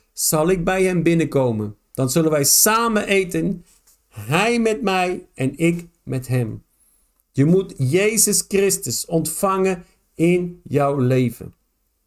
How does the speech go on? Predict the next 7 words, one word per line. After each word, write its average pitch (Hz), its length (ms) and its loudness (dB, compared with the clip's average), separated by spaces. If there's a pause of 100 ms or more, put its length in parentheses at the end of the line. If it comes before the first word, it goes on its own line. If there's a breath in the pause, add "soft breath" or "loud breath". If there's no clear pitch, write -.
(360)
Maar 117 120 0
je 143 60 4
moet 170 140 2
hem 175 100 2
wel 175 340 -2 (280)
alleen 185 760 -2 (180)
ontvangen. 165 680 -2